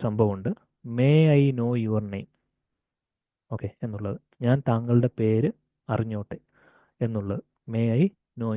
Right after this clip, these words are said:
your name?" എന്ന് നമുക്ക് പറയാം. ഓക്കെ, അപ്പം നമുക്ക് ഇനി പേരെങ്ങനെ പറയാം? "My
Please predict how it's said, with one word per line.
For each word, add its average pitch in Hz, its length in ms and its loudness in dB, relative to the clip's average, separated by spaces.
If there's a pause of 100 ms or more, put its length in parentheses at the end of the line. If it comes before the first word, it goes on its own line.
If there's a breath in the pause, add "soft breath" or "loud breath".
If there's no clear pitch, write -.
your 104 120 -2 (140)
name?" 95 160 -10 (680)
എന്ന് 117 240 -6
നമുക്ക് 101 260 0 (500)
പറയാം. 98 260 -2 (440)
ഓക്കെ, 104 160 -6 (520 soft breath)
അപ്പം 170 180 0 (160)
നമുക്ക് 151 240 -2 (220)
ഇനി 160 120 2 (400)
പേരെങ്ങനെ 143 560 8
പറയാം? 98 240 -8 (720 soft breath)
"My 147 120 8